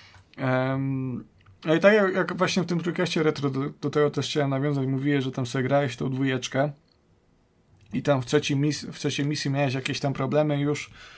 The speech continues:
i, i se przegrałeś i tak, no, se myślałeś, że o, no tutaj gdzieś tam, e, te moje drogi, poprowadzenie, ta, ta moja cała, e, tu mi brakuje teraz słowa,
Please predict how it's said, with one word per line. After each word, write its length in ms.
i, 340
i 320
se 140
przegrałeś 680
i 60
tak, 180
no, 340
se 160
myślałeś, 560
że 200
o, 40
no 160
tutaj 500
gdzieś 480
tam, 480
e, 40
te 180
moje 300
drogi, 360
poprowadzenie, 800
ta, 280
ta 140
moja 300
cała, 560
e, 40
tu 120
mi 120
brakuje 420
teraz 260
słowa, 420